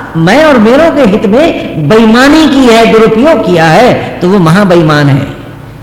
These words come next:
तो मैं पूछता हूं, दुनिया के जो राष्ट्रपति है, हाँ, जो परमेश्वर है, उसी ने तो तुम्हें सारी सामर्थ्य दी है, तो उसकी सारी सत्ता और सामर्थ्य को तुमने मैं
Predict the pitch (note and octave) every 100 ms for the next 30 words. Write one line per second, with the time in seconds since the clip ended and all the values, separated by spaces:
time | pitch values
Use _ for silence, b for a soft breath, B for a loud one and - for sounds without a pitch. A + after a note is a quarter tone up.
0 | - - - D#3+ E3 C3 D3 - D3+ C#3
1 | B2+ - - - - - C3 F3 G3 A3+
2 | A#3 A#3 A3 G#3 F#3+ F#3+ - F3+ F3 D#3+
3 | C#3 C#3 - - - - - - - -
4 | - A3 C#3+ G#2+ - - - - - -
5 | - - - - - - - - D#3 D3
6 | C#3 C#3 C#3 D3 C#3+ A#2+ C3+ B B B
7 | - G3+ A3+ A3+ A3 A3+ A3 G#3 G3+ G#3+
8 | C4 - A#3+ A#3+ A3 A3 G#3+ A#3 A3 C#3+
9 | - - - - - - B B B B
10 | - C#4+ - F4 E4 - A#3+ C4+ D#4+ C#4
11 | B3+ - D4+ C4+ B3 B3 B3+ A3 C4 C4
12 | B3 C4 G#3 F3 A#3 D4 A3 - -